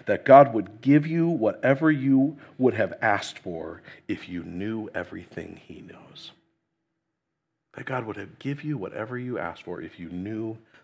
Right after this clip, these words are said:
the things that he knows. See, when we align our prayers with Jesus' character and his desires, when we come to him, the Father, on the basis of his merit, not our own, and when we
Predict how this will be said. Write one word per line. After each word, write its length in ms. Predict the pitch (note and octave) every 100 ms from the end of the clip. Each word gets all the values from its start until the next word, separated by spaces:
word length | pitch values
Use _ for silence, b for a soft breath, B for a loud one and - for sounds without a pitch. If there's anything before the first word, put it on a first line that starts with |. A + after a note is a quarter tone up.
| -
the 100 | F2
things 480 | - F#2 F2+ F#2
that 140 | F2+ E2+
he 100 | E2+
knows. 520 | F2 F2 F2 F2 - B B B B B
See, 140 | -
when 120 | C3 B2+
we 80 |
align 360 | D3+ B2+ B2+ D#3
our 120 | D#3
prayers 460 | D#3 - A2 G#2 -
with 120 | G2
Jesus' 580 | - A#2+ A#2 - - G#2+
character 540 | - G#2+ F#2+ - F#2
and 100 | F2+
his 200 | C3 A#2+
desires, 600 | A2 G2+ F#2+ F#2 F2+ F2+
when 160 | G2 G2+
we 200 | B2 B2 B B -
come 300 | - D#3 D3
to 120 | C3
him, 360 | B2 C#3 C3+ A2
the 60 |
Father, 320 | - C#3 C3+
on 100 | C3
the 60 | A#2
basis 340 | B2+ C3 C3
of 120 | A2+ -
his 280 | C3+ C#3
merit, 380 | C3 B2+ A2+ G#2+
not 320 | G#2 A#2 B2+
our 220 | C3+ C3 G#2
own, 300 | G#2 G#2 G2+
and 120 | A#2+
when 220 | C3+ C3+
we 180 | C#3